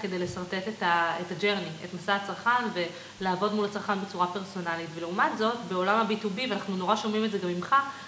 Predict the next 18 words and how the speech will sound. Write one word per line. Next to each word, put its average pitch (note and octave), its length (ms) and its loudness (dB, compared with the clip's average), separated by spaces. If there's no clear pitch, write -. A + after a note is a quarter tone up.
האתגר F3 540 2
הוא A3 160 6
הפוך, C#4+ 380 -2
כי F#3+ 240 0
הדאטה A3 300 2
המזוהה G3 340 2
קיימת, F#3 520 0
אבל F3+ 180 -2
מלכתחילה, G3 800 0
בעולמות F#3 640 2
של D4 100 0
המדיה, G3 580 2
נקרא A3 120 0
לזה G#3+ 180 0
המדיות G#3 320 0
המסורתיות F#3+ 640 -2
הדיגיטליות, F3 680 -2
הלא A3+ 140 4